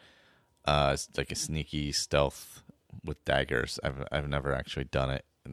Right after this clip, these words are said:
the other way. But, uh, yeah, no, I have to definitely put a little time in the S O too,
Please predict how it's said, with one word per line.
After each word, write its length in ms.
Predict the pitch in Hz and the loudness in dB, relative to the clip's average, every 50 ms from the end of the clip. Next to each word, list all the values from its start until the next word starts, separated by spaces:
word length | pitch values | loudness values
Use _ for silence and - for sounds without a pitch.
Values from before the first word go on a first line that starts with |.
| - - _ _ | -14 -14 _ _
the 140 | - 71 67 | -6 -4 -2
other 160 | 69 69 67 | -2 -2 -2
way. 280 | 67 69 67 65 67 - - _ _ _ _ _ _ _ _ _ _ _ _ _ _ _ _ _ _ _ _ _ - - _ _ _ _ _ _ _ _ _ _ _ _ _ | 0 0 0 -2 -2 -6 -10 _ _ _ _ _ _ _ _ _ _ _ _ _ _ _ _ _ _ _ _ _ -20 -20 _ _ _ _ _ _ _ _ _ _ _ _ _
But, 120 | - 71 67 | -2 0 2
uh, 120 | 71 71 80 | 2 0 2
yeah, 200 | 90 101 104 101 | 6 6 8 8
no, 180 | 104 110 107 104 | 10 10 12 12
I 140 | 107 117 | 12 12
have 260 | 113 113 131 117 - - | 10 10 6 4 4 0
to 440 | - - 95 90 82 80 76 73 71 - _ _ _ - - - - - - - - - _ _ _ _ _ _ _ - | -2 0 2 2 2 2 0 0 -2 -6 _ _ _ -20 -20 -20 -20 -20 -20 -20 -20 -20 _ _ _ _ _ _ _ -2
definitely 340 | _ - 87 - 85 78 76 | _ 0 2 2 2 2 2
put 140 | - - 69 | 2 0 0
a 40 | 69 | 2
little 180 | 67 67 67 | 2 2 0
time 300 | 65 - - - 65 65 | -2 -2 -4 -4 -4 -4
in 80 | 65 64 | -4 -4
the 120 | 65 64 | -2 -2
S 220 | 65 67 69 - - | -2 -2 -2 -2 -2
O 140 | 64 65 69 | -2 -2 -2
too, 340 | - - - - - 69 | -4 -6 -6 -6 -6 -8